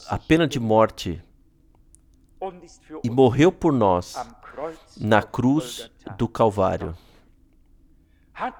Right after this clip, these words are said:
Tem como o que é sem pecado para nós foi criminoso. Você pode dizer, "Sim, irmão Franco, é realmente assim?" Sim.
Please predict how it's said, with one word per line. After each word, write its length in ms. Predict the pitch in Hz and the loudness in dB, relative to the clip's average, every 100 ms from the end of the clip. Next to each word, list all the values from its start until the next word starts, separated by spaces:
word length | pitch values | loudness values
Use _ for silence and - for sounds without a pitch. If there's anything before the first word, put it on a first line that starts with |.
| - - _ _ _ _ _ - 175 - - | -20 -20 _ _ _ _ _ -12 -12 -12 2
Tem 380 | 147 151 98 101 - 175 160 - 139 139 139 - 190 165 | 2 4 0 -6 -20 -20 -20 -20 -20 -20 -20 -20 -20 -20
como 460 | - 156 160 151 123 - 143 - | 0 2 2 2 -2 -6 -12 -6
o 100 | 131 | -6
que 380 | - - 123 123 | -6 -4 0 2
é 160 | 113 | 0
sem 240 | - - 226 | 0 2 2
pecado 540 | 196 - 135 117 101 | 2 2 4 4 2
para 220 | 131 120 | 2 2
nós 540 | 113 123 147 147 - - 170 147 123 _ - 123 | 4 4 4 2 -10 -16 -18 -18 -20 _ -18 -6
foi 200 | 113 135 | 0 2
criminoso. 800 | 135 135 131 113 107 104 95 90 120 - _ | 2 0 2 2 0 -2 -6 -8 -12 -20 _
Você 200 | - 120 | 0 0
pode 200 | - 123 | 4 2
dizer, 160 | 104 107 | 4 0
"Sim, 200 | - 147 | 0 0
irmão 220 | 143 107 | 2 0
Franco, 260 | - 101 92 | -2 -6 -2
é 80 | 110 | 0
realmente 460 | 117 110 120 - | 2 2 0 0
assim?" 380 | 101 - 110 247 - - - | -4 -4 -4 -4 -8 -20 -18
Sim. 420 | - - 113 175 | -12 -4 -2 -2